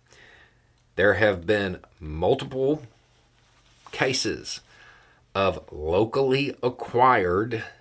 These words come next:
dengue, dengue fever, down in Broward and, uh, Miami-Dade. Okay, this isn't really a surprise.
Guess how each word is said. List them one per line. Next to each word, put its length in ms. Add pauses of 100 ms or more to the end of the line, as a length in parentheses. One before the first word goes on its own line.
(180)
dengue, 680 (840)
dengue 360
fever, 400 (1600)
down 260
in 180
Broward 500 (540)
and, 320
uh, 200 (120)
Miami-Dade. 920 (1400)
Okay, 340
this 260
isn't 280
really 300
a 120
surprise. 840